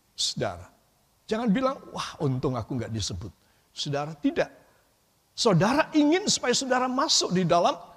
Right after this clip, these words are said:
ketika saudara ujian, ulangan, saudara raport saudara ada nilainya. Kalau nama saudara tidak dipanggil,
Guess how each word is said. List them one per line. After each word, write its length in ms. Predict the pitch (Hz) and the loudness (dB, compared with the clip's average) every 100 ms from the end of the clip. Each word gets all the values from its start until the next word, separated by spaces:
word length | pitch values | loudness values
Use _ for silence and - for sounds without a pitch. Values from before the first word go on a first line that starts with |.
| _ _ | _ _
ketika 320 | - 143 156 143 | -6 -4 0 0
saudara 400 | 151 135 135 143 | 2 2 2 2
ujian, 480 | 139 123 247 247 247 143 | 2 6 6 4 0 -6
ulangan, 500 | 135 202 269 262 269 - | -2 0 2 0 -2 -8
saudara 540 | - - 165 151 151 143 | -4 -2 0 2 2 2
raport 340 | 156 - 151 | 0 2 0
saudara 480 | - 175 156 143 143 | 0 2 4 4 4
ada 380 | 202 196 - - - - - | 4 6 4 2 -12 -20 -2
nilainya. 720 | 165 202 185 240 311 330 151 - _ _ _ _ - | 4 6 6 4 0 -2 -6 -8 _ _ _ _ 0
Kalau 320 | 294 233 208 190 | 4 4 4 0
nama 320 | 269 381 403 | 0 2 4
saudara 400 | 330 302 277 254 | 4 4 4 4
tidak 240 | 294 220 190 | 4 4 4
dipanggil, 640 | - 285 403 240 170 180 | 4 4 6 6 6 6